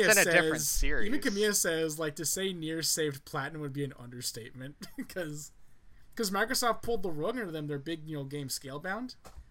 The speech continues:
Speaker 2: was canceled after all this time and money was put into it.
Speaker 1: Yeah.
Speaker 2: And the side project Nier made a shit ton of money.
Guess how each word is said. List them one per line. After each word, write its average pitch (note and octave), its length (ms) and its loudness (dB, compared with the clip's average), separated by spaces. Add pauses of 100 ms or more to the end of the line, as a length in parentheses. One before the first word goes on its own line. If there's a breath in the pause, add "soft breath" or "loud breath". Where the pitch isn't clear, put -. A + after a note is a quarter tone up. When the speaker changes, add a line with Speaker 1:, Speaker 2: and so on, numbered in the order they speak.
Speaker 2:
was D3+ 180 -2
canceled E3+ 680 -4
after D3 240 -6
all D#3 200 -6
this E3 140 -6
time - 180 -6
and C#3+ 100 -6
money D#3+ 120 -8
was D3 100 -8
put C#3 140 -8
into D#3 260 -8
it. B2+ 160 -10 (320)
Speaker 1:
Yeah. - 260 -10 (160)
Speaker 2:
And E3 300 -2
the D#3 100 -4
side F#3 380 0
project D#3 420 -2
Nier D3 360 -2
made D3+ 220 -2
a C3 60 -4
shit - 440 -6
ton E3 160 -8
of C3 100 -6
money. C3 400 -8